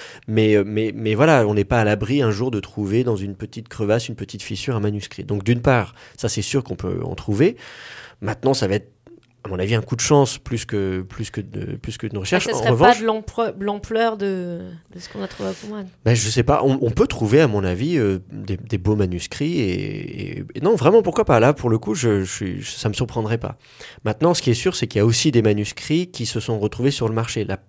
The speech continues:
Speaker 1: plupart d'entre eux, en fait. Euh, les, quand, quand le, quand les, quand les archéologues arrivaient sur place, ils avaient, ils avaient pratiquement systématiquement, euh,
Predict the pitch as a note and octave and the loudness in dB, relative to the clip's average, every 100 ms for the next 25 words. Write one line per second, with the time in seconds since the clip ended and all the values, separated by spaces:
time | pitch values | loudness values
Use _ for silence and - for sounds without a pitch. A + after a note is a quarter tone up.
0 | _ - B2 A#2 G3+ F3+ A2+ G#2+ - A2 | _ -6 -6 -4 -2 -2 0 -2 -2 -4
1 | G2 - - - - - - - - F2 | -4 -6 -8 -10 -20 -20 -20 -18 -6 -4
2 | C#2+ F2+ G#2+ - D3+ - A2+ C#3 C3+ B2 | -4 -6 -8 -6 -6 -4 -2 -2 0 2
3 | A2 G#2 C#3 A#2+ A#2 - B2+ G#2+ A#2 A#2 | 2 2 -2 0 -2 -2 -6 -4 -4 -2
4 | C#3+ C3+ A#2+ G#2 G2+ G2 G2+ - C3 G3 | -2 0 0 0 -2 -2 -6 -4 -4 -4
5 | - - B2 G2+ G#2 - - - A2 G#2 | -6 -8 -4 -2 -2 -4 -12 -10 -4 -4
6 | G2 - B2+ C3 B2 - C3 - B2 A#2 | -4 -6 -8 -6 -6 -4 -4 -4 -6 -6
7 | A#2+ B2 C3+ F3+ - - - - - A2+ | -8 -4 -2 -2 -6 -20 -20 -20 -4 0
8 | G#2+ G2+ G2 F#2+ | 2 0 -2 -8